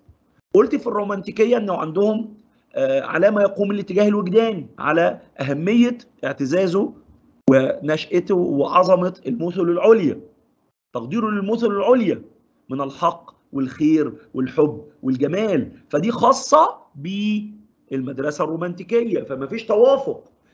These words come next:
طب الوحدة العضوية، لو جينا نبص مع بعض الوحدة العضوية، يعني إيه وحدة عضوية يا ولاد؟ الوحدة العضوية تكتب معايا كده: وحدة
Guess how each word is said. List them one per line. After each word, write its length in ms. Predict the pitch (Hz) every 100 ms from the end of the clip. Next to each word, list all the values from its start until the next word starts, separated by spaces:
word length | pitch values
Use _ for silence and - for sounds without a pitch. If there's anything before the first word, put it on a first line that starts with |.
| -
طب 140 | 147
الوحدة 400 | 160 170 185 175
العضوية، 720 | 175 170 151 165 165 160 160 160 _ _ _ _ _ _ -
لو 180 | 143
جينا 180 | 147 220
نبص 340 | 214 185 214 226
مع 220 | 190 175
بعض 280 | 185 190 185
الوحدة 380 | 160 170 180
العضوية، 440 | 180 165 151 165 165
يعني 300 | 156 147 180
إيه 120 | 196
وحدة 300 | 196 190 165
عضوية 440 | 156 135 143 135
يا 120 | 135 123
ولاد؟ 360 | 120 123 117 113 _ _ _ _ _ _ 147
الوحدة 320 | 180 285 285
العضوية 380 | 208 190 226 233
تكتب 360 | 240 240 247
معايا 280 | 180 170 196
كده: 360 | 196 214 247 605 - _ _ _ _ _ _ -
وحدة 240 | 240 381